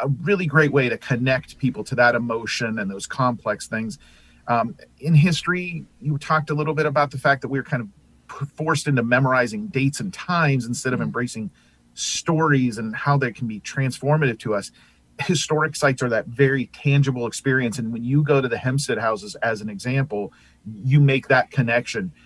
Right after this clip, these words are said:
Speaker 1: The Hale homestead or Phelps or whatever they might be, these houses that we operate, you, you get to connect directly to them.
Speaker 2: And where are the Hempstead houses located? And tell us a little bit more about some of the notable figures, uh, there that, uh, that, that focus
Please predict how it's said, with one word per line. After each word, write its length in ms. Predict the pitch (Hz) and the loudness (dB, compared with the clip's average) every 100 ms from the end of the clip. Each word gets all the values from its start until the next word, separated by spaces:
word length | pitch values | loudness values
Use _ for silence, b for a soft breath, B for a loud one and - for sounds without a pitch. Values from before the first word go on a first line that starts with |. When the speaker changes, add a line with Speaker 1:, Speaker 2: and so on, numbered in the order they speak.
| b _ | b _
Speaker 1:
The 80 | 120 | -4
Hale 340 | 131 123 123 | 0 0 0
homestead 500 | 117 113 110 113 107 | 0 -2 -2 0 0
or 80 | 98 | -2
Phelps 380 | - 131 120 - | 0 2 2 0
or 60 | |
whatever 340 | 107 123 135 135 | 0 2 4 4
they 120 | 120 | 2
might 240 | 117 110 | 2 -2
be, 160 | 120 110 | -4 -8
these 220 | 101 101 | -8 -8
houses 440 | 117 110 107 107 95 | -2 -2 -2 -6 -6
that 140 | 104 | -6
we 240 | 117 113 104 | -6 -6 0
operate, 560 | 110 113 107 98 92 b b b | 0 0 0 -2 -4 b b b
you, 220 | 120 127 - | 0 0 0
you 140 | 123 | -4
get 220 | 110 135 143 | 0 0 2
to 80 | 139 | -4
connect 540 | - 117 113 - 98 | -2 -2 -2 -6 -14
directly 440 | 90 98 95 - 87 | -6 -2 -2 -4 -16
to 200 | - 87 | -12 -10
them. 220 | 76 69 - _ _ _ - B B B - | -10 -14 -16 _ _ _ -20 B B B 2
Speaker 2:
And 140 | 220 | 6
where 180 | 240 269 | 6 6
are 80 | 240 | 4
the 120 | 202 | 4
Hempstead 500 | 165 165 - 160 156 | 2 0 -2 -4 -2
houses 400 | 160 156 156 - | 0 0 -2 0
located? 580 | 160 156 165 147 147 151 | 0 2 0 2 2 2
And 320 | 151 156 - | 0 0 2
tell 140 | 202 | 4
us 160 | 196 - | 4 4
a 40 | |
little 160 | 185 214 | 4 6
bit 140 | 185 | 6
more 440 | 165 170 170 160 143 | 4 4 6 4 4
about 260 | 143 143 | 2 0
some 160 | - 170 | 0 2
of 80 | 156 | 2
the 140 | 151 | 2
notable 460 | 151 151 151 151 147 | 4 4 2 2 -2
figures, 840 | - 156 151 151 143 143 147 - | 0 0 2 2 2 0 -2 -2
uh, 200 | 156 151 | -2 0
there 420 | 147 151 151 151 | 0 0 2 0
that, 280 | 147 151 143 B B B - | 0 0 -2 B B B -6
uh, 100 | 110 | -4
that, 320 | - 170 - | 0 0 0
that 320 | - 147 - - | 0 0 -2 4
focus 440 | 226 240 160 - | 6 6 4 2